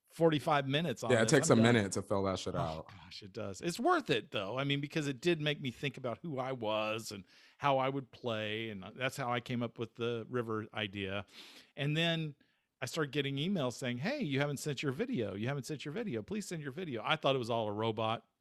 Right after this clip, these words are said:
Speaker 1: automated. And then in July, I got this message said, "Please," you know, and I thought, "Oh, this sounds like it's really from a person." So I took my phone, five minutes, figured out, got the little minute or two, whatever we had to do,
Speaker 2: Mm-hmm.
Speaker 1: sent it up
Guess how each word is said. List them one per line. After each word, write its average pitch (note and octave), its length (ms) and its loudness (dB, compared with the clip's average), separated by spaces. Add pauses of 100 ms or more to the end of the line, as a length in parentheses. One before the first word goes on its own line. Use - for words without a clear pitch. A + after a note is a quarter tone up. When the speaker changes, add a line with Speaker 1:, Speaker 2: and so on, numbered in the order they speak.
(100)
Speaker 1:
automated. A2 560 0 (380)
And C3+ 160 -2
then D3 140 4
in B2+ 140 2
July, G#2+ 880 -4 (300)
I A#2+ 120 -4
got A#2 280 -2
this A2 340 -8
message A2+ 420 -8
said, G2+ 180 -8 (120)
"Please," G3+ 640 -2
you A#2 100 -2
know, A2+ 260 -4
and A#2 140 -6
I A#2+ 40 -2
thought, - 240 -10
"Oh, E3+ 240 -10
this G#2+ 140 -10
sounds B2 340 -4
like A2+ 160 -4
it's G2+ 160 -8
really A2 220 -4
from F#2 220 -10
a E2+ 60 -12
person." - 500 -8 (400)
So A#2+ 200 2
I B2 140 4
took - 280 -8
my C#3 100 -6
phone, C#3 360 -4 (300)
five B2+ 240 -4
minutes, B2 520 -4 (180)
figured A#2+ 260 -2
out, A#2 200 0 (200)
got A2+ 240 -6
the A#2+ 80 -10
little A2+ 300 -4 (100)
minute A2+ 340 0
or G2+ 80 -6
two, A#2 380 -2
whatever A2 300 -6
we A2+ 100 -4
had A#2 120 -4
to G#2 80 -8
do, A2+ 220 -4
Speaker 2:
Mm-hmm. A#2+ 520 2
Speaker 1:
sent C#3 140 2
it B2+ 100 0
up C#3 240 0